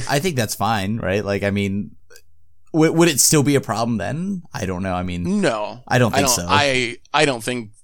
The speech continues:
Speaker 2: any of them would be, I mean, Loris would probably still be good as a main deck card, but I don't think any of them would be broken as main deck cards.
Speaker 1: Yeah, like, I don't think it'd be any more powerful than the rest of the stuff going on in the format, right?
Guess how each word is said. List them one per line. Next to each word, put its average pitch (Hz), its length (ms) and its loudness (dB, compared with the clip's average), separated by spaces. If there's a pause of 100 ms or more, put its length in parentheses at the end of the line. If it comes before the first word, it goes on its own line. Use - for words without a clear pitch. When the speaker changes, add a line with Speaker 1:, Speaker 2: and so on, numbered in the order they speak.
(120)
Speaker 2:
any 117 200 -6
of 107 120 -6
them 104 200 -8
would 104 180 -8
be, 107 480 -10
I 156 140 2
mean, 165 280 0
Loris 143 380 -4
would 107 100 -8
probably 113 220 -2
still 113 220 -2
be 104 120 -10
good 92 200 -12
as 123 100 -6
a 135 60 -6
main 147 180 -2
deck 165 160 2
card, 170 240 2
but 143 100 0
I 127 120 0
don't 117 120 -8
think 113 200 -6
any 110 140 -4
of 107 60 -6
them 104 120 -8
would 104 120 -12
be 98 100 -14
broken 104 420 -10
as 87 180 -12
main 104 160 -12
deck - 180 -12
cards. 67 480 -8
Speaker 1:
Yeah, 123 120 2
like, 113 120 0
I 127 60 4
don't 143 120 4
think 147 120 -2
it'd 127 180 2
be 120 120 4
any 120 120 4
more 117 200 4
powerful 104 500 -2
than 95 440 -4
the 98 100 -2
rest 92 260 -2
of 104 60 -4
the 92 40 -2
stuff - 280 -6
going 87 240 -2
on 85 140 -2
in 85 80 -6
the - 60 -10
format, 85 440 -4
right? 87 280 -6